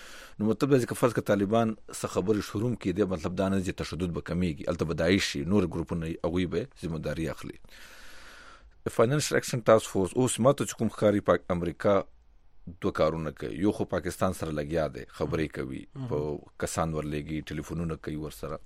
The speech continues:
Speaker 2: مهم.
Speaker 1: او پاکستان ته دا ښایي چې پاکستان اوسه مهمه دی، پاکستان تعلق هم مهم دی، پاکستان د تعلق دوی ختمولی هم نشي. پاکستان ګوري ډېر غټ ملک دی، دوه سوه میلیونه خلک دی، د سره نیوکلیر ویپنز دي، د جوهري اسلحه ده.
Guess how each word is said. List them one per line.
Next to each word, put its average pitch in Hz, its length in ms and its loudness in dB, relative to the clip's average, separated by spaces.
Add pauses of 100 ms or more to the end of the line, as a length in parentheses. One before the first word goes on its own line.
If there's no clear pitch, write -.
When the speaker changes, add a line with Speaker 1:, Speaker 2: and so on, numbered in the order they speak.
(180)
Speaker 2:
مهم. 123 320 -14 (800)
Speaker 1:
او 85 160 -2
پاکستان 101 840 2 (400)
ته - 80 -4
دا 92 200 4
ښایي 87 340 2
چې - 160 -8
پاکستان 78 460 -4
اوسه 82 260 -2
مهمه 80 380 -4
دی، 80 200 -8
پاکستان 82 580 -6
تعلق 80 380 0
هم 85 60 -2
مهم 80 340 -4
دی، 80 140 -6
پاکستان 78 480 -6
د 76 60 -6
تعلق 76 360 -4
دوی 82 60 -6
ختمولی 87 460 -2
هم 82 80 0
نشي. 78 360 -8 (420)
پاکستان - 460 -6
ګوري 85 160 -2
ډېر 82 200 -2
غټ 82 140 -2
ملک 87 180 0 (100)
دی، 82 80 -2
دوه 82 180 -2
سوه - 160 -4
میلیونه 80 280 -4
خلک 80 380 -2
دی، 80 80 -4
د 76 100 -8
سره 78 400 -4
نیوکلیر 82 380 -6
ویپنز 85 460 0
دي، 82 120 -6
د 80 120 -6
جوهري 82 420 -2
اسلحه 80 340 -2
ده. 78 280 -2